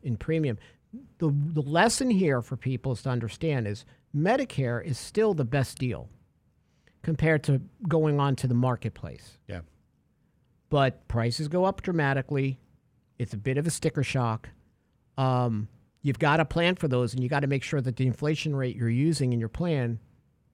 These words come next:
Speaker 1: in pl-, your plans, are accurate. Um, that takes some study,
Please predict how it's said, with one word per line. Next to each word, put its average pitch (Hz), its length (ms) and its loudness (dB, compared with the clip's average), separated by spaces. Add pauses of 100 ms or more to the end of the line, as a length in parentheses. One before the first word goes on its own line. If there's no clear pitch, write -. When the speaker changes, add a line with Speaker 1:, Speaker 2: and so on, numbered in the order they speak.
(380)
Speaker 1:
in 135 120 2
pl-, - 160 -6
your 127 80 0
plans, 151 480 -2 (340)
are 131 200 2
accurate. 131 440 -2 (480)
Um, 123 540 2 (220)
that 143 200 0
takes 151 240 -2
some 143 180 2
study, 135 540 -2